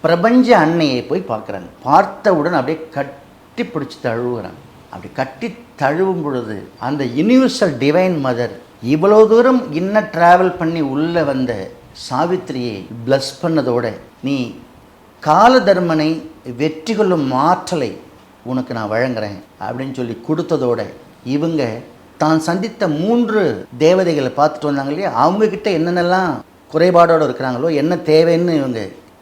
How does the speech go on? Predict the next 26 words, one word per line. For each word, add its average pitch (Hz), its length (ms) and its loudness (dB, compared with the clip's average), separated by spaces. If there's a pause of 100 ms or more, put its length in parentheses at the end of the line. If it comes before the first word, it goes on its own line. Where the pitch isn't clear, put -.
தெரிஞ்சு 175 320 4
வந்தாங்களோ, 135 640 0 (180)
அதையெல்லாம் 165 680 0
வரமா 147 280 2 (100)
வாங்கிட்டு 131 260 -2
வந்து 131 180 -4
அந்த 175 120 -2
மூணு 170 320 0
பேருக்கும் 147 300 -2
அப்படியே 127 260 -2 (120)
கொடுத்துட்டு 170 440 -4 (300)
புவிக்கு 156 340 -4
வராங்க. 117 280 -4 (580)
வரும்போது 180 500 0
என்னவா 175 260 0
வராங்க? 165 560 -2 (260)
யுனிவர்சல் 208 600 0
டிவைன் 185 360 0
மதருடைய 127 540 -4
சக்தியை 196 800 -2 (440)
தனக்குள்ள 175 580 2 (520)
இறக்கிக்கிட்டு 156 440 0
வராங்க. 110 260 -8 (400)
இப்ப 156 160 -4
புவிக்கு 214 480 -2
வந்தா 190 480 2